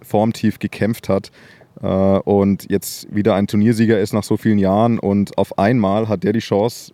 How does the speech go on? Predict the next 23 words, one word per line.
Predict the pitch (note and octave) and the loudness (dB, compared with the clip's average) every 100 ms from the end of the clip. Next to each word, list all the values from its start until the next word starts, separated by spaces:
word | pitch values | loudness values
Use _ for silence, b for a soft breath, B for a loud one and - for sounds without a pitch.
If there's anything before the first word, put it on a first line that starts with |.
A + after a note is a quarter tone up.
| - | -8
den | G2+ | -2
Ryder | G#2 A2+ | 0 0
Cup | F#2+ - | -2 -8
zu | |
spielen. | F#2+ - F#2+ G2+ A2 B B _ | -16 -6 -2 -2 -6 B B _
Wie | F2+ G#2 | -2 -2
geil | - F#2 G#2+ G2 | 0 2 2 4
wäre | F#2+ | 2
das | G2 F#2 | 2 -2
einfach? | D#2 F#2 - F#2+ | -4 -4 -2 -4
Das | F#2+ - | -6 -2
wäre | G2+ | 0
genau | G2 G2 F#2+ G#2+ | 0 0 0 0
so | G2 | 0
eine | G2 F2+ | -2 0
Rampensau, | G2+ G#2 G2+ F2+ F#2 G2 G2 - | -4 -2 -6 -2 0 0 -4 -12
die | G2 | -2
du | G2+ | 0
in | G2 | 0
so | |
einem | G2 G2 | -2 -2
Team | G2 | -6
brauchst. | F2+ D#2+ E2 - - | -4 -4 -6 -10 -20